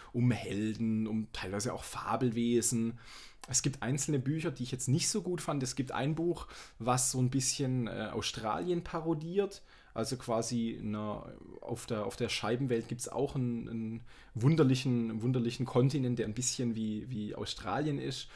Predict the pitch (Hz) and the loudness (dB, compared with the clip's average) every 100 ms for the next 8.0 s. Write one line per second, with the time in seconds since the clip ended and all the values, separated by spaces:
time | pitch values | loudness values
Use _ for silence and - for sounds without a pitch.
0 | - - 113 - 110 117 113 104 101 101 | -14 -4 -2 0 0 0 2 2 0 0
1 | 98 - 101 101 104 101 98 - - - | -4 -4 -6 -6 -6 -8 -8 -10 -12 -14
2 | - - 127 185 170 165 - 127 135 135 | -18 -2 4 6 6 4 2 2 2 2
3 | 135 - 110 - 113 - 135 185 160 156 | -2 -2 -4 -2 -4 0 2 2 0 0
4 | 151 139 139 - 135 120 117 131 - 131 | 0 0 0 -2 -2 -2 -4 -6 -2 -2
5 | 131 117 117 - 123 113 113 160 196 - | 0 0 -2 -2 -2 -2 -2 -2 -2 -2
6 | 151 156 151 - - 117 117 160 - 208 | -2 -2 -4 -8 -6 0 0 0 -4 -4
7 | 156 147 - 139 - 151 - - - | -4 -6 -8 -8 -8 -10 -10 -10 -12